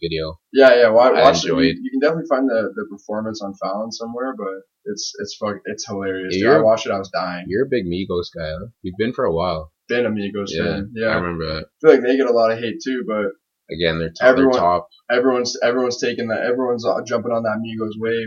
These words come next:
Speaker 2: the
Speaker 1: How you
Speaker 2: ad libs.
Speaker 1: how you feel about Cardi B?
Speaker 2: Oh, uh, hit
Speaker 1: I,
Speaker 2: and miss.
Speaker 1: it's facts. I was about to say that.
Speaker 2: Hit and miss with
Speaker 1: I
Speaker 2: Cardi
Speaker 1: like
Speaker 2: B.
Speaker 1: some of the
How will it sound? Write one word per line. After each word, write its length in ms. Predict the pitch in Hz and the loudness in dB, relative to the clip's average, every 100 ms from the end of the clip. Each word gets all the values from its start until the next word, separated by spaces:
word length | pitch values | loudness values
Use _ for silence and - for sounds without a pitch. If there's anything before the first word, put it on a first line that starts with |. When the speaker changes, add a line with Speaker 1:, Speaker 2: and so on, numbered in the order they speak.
| 101 | -2
Speaker 2:
the 80 | 90 | 2
Speaker 1:
How 60 | |
you 180 | 92 110 | 2 2
Speaker 2:
ad 40 | 113 | 0
libs. 460 | 117 113 113 - - | -2 -4 -6 -14 -10
Speaker 1:
how 80 | 92 | -4
you 80 | 95 | -4
feel 240 | 95 95 | -2 -2
about 160 | 98 98 - | 0 -2 -2
Cardi 320 | 95 90 87 | -4 -2 -6
B? 300 | 98 92 82 _ _ _ _ _ _ _ _ _ _ _ _ _ _ 165 | -6 -8 -10 _ _ _ _ _ _ _ _ _ _ _ _ _ _ -4
Speaker 2:
Oh, 520 | 151 139 117 107 110 - - - - - | 4 6 6 4 0 -4 -10 -12 -8 2
uh, 520 | 139 139 139 139 131 127 131 _ _ - | 4 6 6 6 4 -2 -10 _ _ -8
hit 140 | 139 147 | 0 6
Speaker 1:
I, 100 | 196 | 6
Speaker 2:
and 160 | 143 | 6
miss. 460 | 120 104 113 - - | 2 0 -2 -4 -6
Speaker 1:
it's 260 | - - - | -6 -6 0
facts. 460 | 101 110 85 - - - | 4 4 4 0 -6 -2
I 80 | |
was 80 | 98 | -2
about 200 | 98 101 | 0 -2
to 60 | 104 | -4
say 200 | - 95 | -6 -4
that. 220 | 87 80 - | -4 -6 -6
Speaker 2:
Hit 120 | 165 139 | -2 0
and 100 | 123 | 0
miss 340 | 110 98 - - | -2 -4 -4 4
with 80 | |
Speaker 1:
I 60 | 127 | 4
Speaker 2:
Cardi 120 | 131 | 6
Speaker 1:
like 180 | 107 113 | 6 4
Speaker 2:
B. 20 | 101 | 2
Speaker 1:
some 280 | 101 101 | 2 2
of 80 | 104 | 2
the 100 | 101 | 0